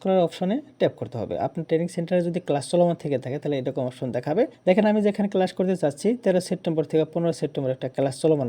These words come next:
আছে, এখানে আমি ক্লাস করব। এজন্য আমি এখানে ট্যাপ করে দেবো। এখন এখানে ট্যাপ করার পর দেখেন এরকম অপশন আসবে। তারপরে এখান থেকে যে এনরোল, এখানে আমরা ট্যাপ করে দেবো। এখানে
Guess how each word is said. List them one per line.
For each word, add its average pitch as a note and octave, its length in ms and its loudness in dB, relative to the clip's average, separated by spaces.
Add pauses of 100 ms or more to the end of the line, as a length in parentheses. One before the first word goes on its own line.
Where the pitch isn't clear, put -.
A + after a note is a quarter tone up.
আছে, G3 120 -6 (180)
এখানে E3 260 -2
আমি F#3 80 0 (180)
ক্লাস F#3+ 180 6 (100)
করব। E2 120 -2 (160)
এজন্য F#3+ 260 4
আমি D3 140 0
এখানে E3+ 160 0 (220)
ট্যাপ G3 200 6
করে C3 160 2
দেবো। E2+ 200 -4
এখন D2+ 160 -8 (260)
এখানে A3 180 4 (100)
ট্যাপ A3 220 0
করার G#3+ 240 8
পর F#3 140 10 (240)
দেখেন F3+ 260 4
এরকম F3 320 2
অপশন C3+ 280 -6
আসবে। G3 180 4 (160)
তারপরে F3 320 2
এখান F3 240 -2
থেকে F3+ 200 2
যে D3+ 40 2 (140)
এনরোল, D#3 300 4 (360)
এখানে F3 220 0
আমরা D#3 120 -4 (140)
ট্যাপ A#2+ 220 2
করে E2 160 -4
দেবো। B1 140 -8 (240)
এখানে A3 180 6